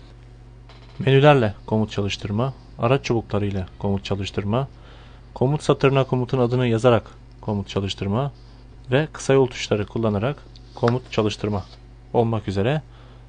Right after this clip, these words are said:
dört yöntemimiz var. Bu dört yöntemden herhangi birisini kullanarak komutlarımızı çalıştırabiliriz.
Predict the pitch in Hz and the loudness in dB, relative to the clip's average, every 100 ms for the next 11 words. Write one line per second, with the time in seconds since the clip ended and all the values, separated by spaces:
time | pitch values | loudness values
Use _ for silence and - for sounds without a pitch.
0 | - - - 117 - 98 - 92 92 - | -20 -6 0 0 0 -4 -4 -8 -8 -10
1 | - - - - - - - - - - | -14 -16 -20 -20 -20 -20 -20 -20 -20 -20
2 | - - - 123 160 151 160 - 123 117 | -20 -20 -10 0 2 6 4 4 0 2
3 | 113 110 107 113 139 143 113 107 - 101 | -2 -2 -2 0 0 0 -2 -4 -6 -6
4 | 127 135 110 107 151 - - - - - | -4 -2 0 -2 -2 -6 -20 -20 -18 -6
5 | 131 120 - 101 98 98 123 113 - 113 | -4 -4 -4 -2 -2 -4 -4 -4 -2 -2
6 | 151 - - - - 113 98 95 | -2 -6 -20 -20 -10 -6 -6 -8